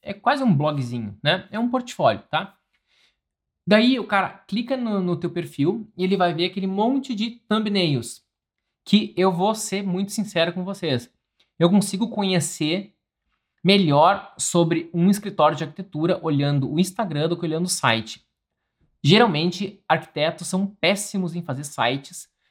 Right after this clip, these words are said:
São sites que tu entra, tu não consegue, não consegue descobrir o que que os caras fazem. Às vezes, muitas vezes, são excelentes escritórios,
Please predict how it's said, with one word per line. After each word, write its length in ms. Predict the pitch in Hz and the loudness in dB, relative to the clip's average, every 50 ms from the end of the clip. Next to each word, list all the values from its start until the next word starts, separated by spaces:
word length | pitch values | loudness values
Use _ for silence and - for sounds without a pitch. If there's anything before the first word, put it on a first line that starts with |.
| _ _ | _ _
São 180 | - - 170 170 | -8 -2 0 0
sites 380 | 143 - - 147 160 180 180 - | 0 2 2 2 2 2 0 -4
que 100 | - 180 | -6 -6
tu 280 | - - 185 190 - - | -6 -6 -8 -8 -4 -2
entra, 460 | 180 180 180 180 180 185 202 220 220 | 0 0 0 0 -2 -6 -6 -8 -8
tu 180 | 214 - - 190 | -8 -6 -4 -4
não 240 | 190 196 202 202 196 | -2 -2 -2 -4 -4
consegue, 680 | 202 - 196 180 143 - 170 180 185 202 196 - - _ _ _ _ | -4 -6 -6 -4 -4 -4 -4 -4 -4 -6 -8 -10 -12 _ _ _ _
não 180 | - 185 196 196 | 2 2 2 2
consegue 260 | 214 196 220 226 226 | 2 -2 -2 -4 -4
descobrir 420 | 226 - - 226 170 147 156 190 | -6 -6 -4 -2 0 2 2 2
o 40 | 208 | 0
que 100 | 208 214 | -2 -6
que 80 | - 220 | -10 -12
os 80 | - | -8
caras 280 | - - 202 214 202 - | -4 -4 -4 -4 -6 -4
fazem. 460 | - 156 147 156 143 123 107 98 104 - _ _ _ _ _ _ _ _ _ _ _ _ _ _ _ - | 0 2 2 2 2 0 -6 -10 -12 -16 _ _ _ _ _ _ _ _ _ _ _ _ _ _ _ -2
Às 180 | 143 135 123 | 0 0 0
vezes, 380 | 131 135 160 190 208 196 175 139 | 0 0 0 2 0 0 0 0
muitas 380 | 139 160 220 233 233 254 185 | 2 2 2 2 0 -2 -6
vezes, 240 | 147 147 170 175 175 | -4 -2 -2 -2 -2
são 260 | - 190 185 180 - - _ | -2 -4 -4 -4 -8 -10 _
excelentes 680 | - - - - 196 156 143 151 175 220 247 240 233 | -6 -4 -2 -2 0 0 2 2 2 2 0 0 -4
escritórios, 760 | 214 - - - 175 - - 127 120 131 147 190 185 - - | -8 -10 -10 -10 -8 -2 2 4 6 6 4 2 -2 -10 -14